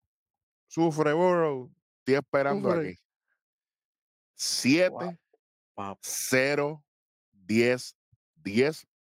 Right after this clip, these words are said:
Speaker 2: para los Bengals. Cero para los Texans, pero después, mira, diez, diez y diez.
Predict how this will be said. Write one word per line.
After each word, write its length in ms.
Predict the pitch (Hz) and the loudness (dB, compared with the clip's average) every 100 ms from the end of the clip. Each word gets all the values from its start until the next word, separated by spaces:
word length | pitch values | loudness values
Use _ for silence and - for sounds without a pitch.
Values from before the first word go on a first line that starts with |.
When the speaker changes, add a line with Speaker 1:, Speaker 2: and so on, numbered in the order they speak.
| _ | _
Speaker 2:
para 200 | - 95 | -2 0
los 200 | 92 85 | 0 -2
Bengals. 640 | 82 92 76 76 - - _ _ _ _ _ _ _ _ _ | -4 -4 -6 -16 -16 -20 _ _ _ _ _ _ _ _ _
Cero 540 | - - 143 175 170 | -8 -2 2 2 0
para 220 | 139 127 120 | -2 -2 0
los 160 | 113 - | -2 -2
Texans, 320 | 123 120 110 - | -2 -2 -6 -2
pero 200 | 101 101 | 0 2
después, 240 | 101 120 | 0 0
mira, 320 | 131 107 82 _ _ _ _ _ 95 | 2 0 -2 _ _ _ _ _ -2
diez, 680 | 110 160 170 - - - _ _ _ _ _ _ _ _ _ | 0 0 -2 -16 -18 -20 _ _ _ _ _ _ _ _ _
diez 680 | 113 143 160 - - - _ _ _ _ _ _ _ _ _ | 2 2 0 -6 -16 -20 _ _ _ _ _ _ _ _ _
y 160 | 170 90 | -6 -4
diez. 680 | 87 - - - - - | -4 -4 -6 -8 -10 -16